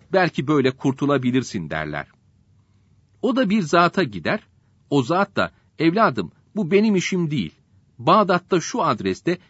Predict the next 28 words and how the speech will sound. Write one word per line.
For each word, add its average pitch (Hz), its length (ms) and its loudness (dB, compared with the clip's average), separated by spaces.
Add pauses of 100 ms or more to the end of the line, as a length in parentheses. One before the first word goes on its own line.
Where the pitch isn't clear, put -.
şöyle 240 320 2
mübarek 170 580 2
bir 151 100 2
zat 131 460 -2
var. 73 160 -8 (320)
Sen 202 360 0
doğru 226 280 2
ona 156 280 0
git." 101 280 -8
der. 76 160 -12 (1040)
İstanbul 107 680 -6
nere, 120 520 -6 (340)
Bağdat 104 500 -2 (140)
nere? 76 260 -12 (720)
Ama 208 260 0
can 214 240 4
meselesi 202 540 0
olduğu 147 260 0
için 180 280 -4
mecburen 160 640 0
gider. 80 300 -8 (840)
Bağdat'ta 110 640 0 (280)
o 160 120 2
mübarek 131 560 2
zatı 113 440 0
bulur, 82 220 -8 (380)
durumunu 131 360 2
anlatır. 78 560 -10